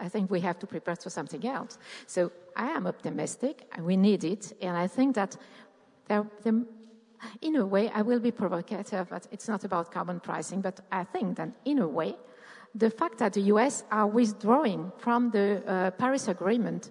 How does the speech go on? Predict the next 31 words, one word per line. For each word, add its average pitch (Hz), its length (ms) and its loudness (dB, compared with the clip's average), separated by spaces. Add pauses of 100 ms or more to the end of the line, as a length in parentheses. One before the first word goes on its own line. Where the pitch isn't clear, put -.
(260)
is 208 220 0
helpful 180 440 -4
for 175 220 -8
that, - 320 -12 (240)
because 247 260 -4
it - 160 -6
make 269 440 2 (260)
all 359 180 2
the 214 140 -2
stakeholders 190 640 0
responsible 190 840 -4 (240)
to - 120 -8
support 196 500 -2
the - 80 -6
Paris 156 420 -2
Agreement. 170 500 -2 (260)
And 196 220 0 (420)
it's, - 340 -6 (460)
it's - 220 -2
to - 220 -4
us, - 460 -2
everybody, 180 540 0
to 196 160 0
help 180 300 -2
to 214 100 -6
demonstrate 196 600 2
that 196 180 -2
we 262 80 2
can 233 220 0
make - 220 -8
it. - 200 -16